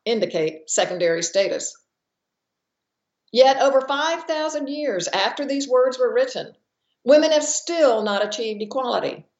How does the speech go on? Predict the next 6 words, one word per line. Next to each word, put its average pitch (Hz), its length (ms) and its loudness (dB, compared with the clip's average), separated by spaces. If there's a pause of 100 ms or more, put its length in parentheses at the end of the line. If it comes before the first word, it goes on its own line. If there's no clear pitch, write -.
(580)
in 254 180 4
part 247 600 4 (280)
due 262 180 0
to 262 80 4
the 240 100 6
weaponization 190 960 2